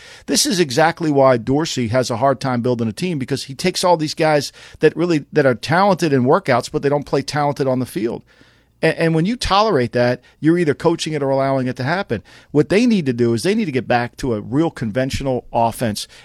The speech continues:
And then I think Baker Mayfield, I don't care what Colin Cowherd's killing the kid, I wouldn't kill Baker Mayfield.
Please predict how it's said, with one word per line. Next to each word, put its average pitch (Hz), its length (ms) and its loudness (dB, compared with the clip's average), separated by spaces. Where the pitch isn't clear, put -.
And 139 200 4
then 202 120 4
I 214 100 4
think 120 260 -4
Baker 123 240 0
Mayfield, 131 400 0
I 139 80 2
don't 190 160 -2
care 156 160 0
what 135 120 -4
Colin 143 280 -2
Cowherd's 135 400 -2
killing 170 320 -2
the 135 80 -2
kid, 170 300 -4
I 180 120 4
wouldn't 208 240 0
kill - 180 0
Baker 123 280 2
Mayfield. 113 420 -2